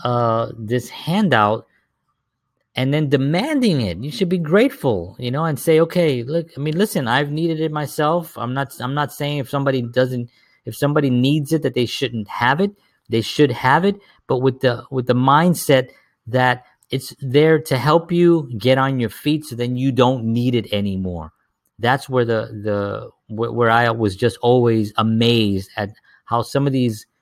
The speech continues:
people would come in and would just demand this and act like they were owed something. There's some type of strange entitlement that they did not earn.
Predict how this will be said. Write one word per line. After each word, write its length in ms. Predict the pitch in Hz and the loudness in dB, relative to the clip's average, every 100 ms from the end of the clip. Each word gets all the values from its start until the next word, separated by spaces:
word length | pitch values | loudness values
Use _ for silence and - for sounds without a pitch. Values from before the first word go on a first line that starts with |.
| _ _ _ | _ _ _
people 300 | 131 123 113 | -4 0 0
would 180 | 104 - | 0 0
come 220 | 143 151 | 2 4
in 320 | 117 110 110 _ _ _ _ _ _ _ _ _ _ | 2 0 -4 _ _ _ _ _ _ _ _ _ _
and 120 | 104 | -4
would 160 | 104 98 | -2 -2
just 200 | 120 - | -4 -2
demand 580 | 110 101 110 123 123 110 | 0 2 4 4 4 4
this 280 | 101 101 - | 2 0 -4
and 320 | 110 104 101 | -6 -4 -2
act 400 | 117 120 117 - - | 0 2 0 -6 -8
like 440 | 107 101 98 - _ | -4 -2 -2 -8 _
they 280 | 104 104 107 | -2 2 4
were 360 | 107 104 98 - | 4 2 0 0
owed 500 | 110 110 98 90 90 _ | 4 4 4 0 -4 _
something. 600 | - - 98 85 82 78 - _ _ _ | -14 -2 -2 -2 -8 -12 -16 _ _ _
There's 260 | 104 101 - | -2 -2 0
some 220 | 123 113 | 0 0
type 340 | - 120 113 | -4 -4 -2
of 140 | 107 95 | -2 -4
strange 600 | - - 113 117 113 101 | -10 -2 0 0 -2 -2
entitlement 840 | 110 98 - 123 127 123 92 92 - - _ - | -2 -2 -4 0 2 2 2 -2 -6 -20 _ -6
that 220 | 107 104 | -6 -2
they 200 | 117 147 | -2 -2
did 180 | 139 113 | -4 -2
not 320 | 120 123 - | -2 -2 -2
earn. 420 | 123 147 113 76 | 2 4 4 0